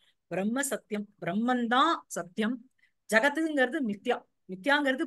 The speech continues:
பொய்ங்கிற அர்த்தம் இல்ல, இல்யூஷன், தோன்றது. சரியா? ஜீவஹ பிரம்மைவ, இந்த ஜீவன் யாருன்னா பிரம்மனுடைய ஒரு சொரூபம் தான்,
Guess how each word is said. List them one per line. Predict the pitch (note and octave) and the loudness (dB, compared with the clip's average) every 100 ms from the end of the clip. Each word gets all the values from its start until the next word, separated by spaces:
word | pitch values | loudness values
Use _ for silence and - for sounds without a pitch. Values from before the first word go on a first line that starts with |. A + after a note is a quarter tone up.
| - | -4
பொய்ங்கிற | C#4 D#4 D#4 D#4 B3 | -2 0 0 2 2
அர்த்தம் | G#3 G3+ F3+ | 0 -4 -6
இல்ல, | D3 - _ _ _ - | -8 -12 _ _ _ -4
இல்யூஷன், | C#4 D4+ C4 G3+ E3 _ _ _ _ | 0 2 2 -2 -8 _ _ _ _
தோன்றது. | D4 D#4+ F4+ D4+ F#3+ D3+ _ | 0 2 4 4 2 -6 _
சரியா? | - E3 G3 B3 E3+ - - - _ - | -10 -4 2 2 2 -6 -20 -20 _ -4
ஜீவஹ | A3+ F4 F#4+ D#4 F4+ | 4 6 8 8 4
பிரம்மைவ, | A3 F#3+ A#3 A#3 F3 E3+ D#3 C#3+ | 4 0 0 0 -2 -4 -6 -6
இந்த | F3 | -6
ஜீவன் | F3+ A#3 D#4+ D4 | 0 4 6 6
யாருன்னா | A3+ A3 A3+ G#3+ C#4 A3+ | 6 6 6 4 2 0
பிரம்மனுடைய | F#3+ A3+ A#3+ G3+ F#3 | -2 0 0 0 -2
ஒரு | E3 | -2
சொரூபம் | D#3 E3+ F#3 F#3+ D3+ | -4 -4 -4 -6 -8
தான், | C#3+ E3 | -8 -10